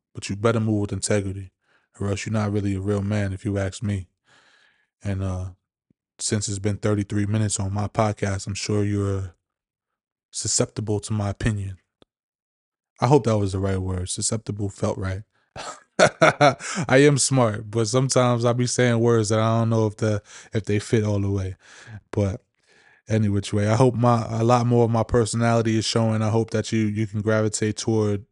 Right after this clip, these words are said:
toward, you know, appreciating who I am as an individual and my, my perspectives on certain situations, the topics that I choose to talk about.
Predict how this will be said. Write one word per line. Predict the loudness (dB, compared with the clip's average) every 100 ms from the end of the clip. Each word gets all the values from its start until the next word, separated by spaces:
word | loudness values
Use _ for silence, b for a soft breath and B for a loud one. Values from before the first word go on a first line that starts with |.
| _
toward, | -4 -2 -2 -4 -10 _ _ _
you | -4
know, | -2 -6 -10 b b b b
appreciating | -4 0 0 0 0 0 0
who | 2 2
I | 2
am | 0 0
as | -2
an | -2
individual | -2 -2 -2 -2 -2 -2 -4 B B B
and | -6 -4 -2
my, | -2 0 -2 -4
my | -2 -2 -2 -6 _ _ _ _ -4
perspectives | -2 0 -2 0 -2 -2 -4
on | -4 -2 -2
certain | -2 -2 -2
situations, | -4 -4 -2 -2 -2 -4
the | -4
topics | -2 -2 -2 -6 -4
that | -6
I |
choose | -4 -2 -2 -2
to | -4
talk | -2 -2
about. | -2 0 -2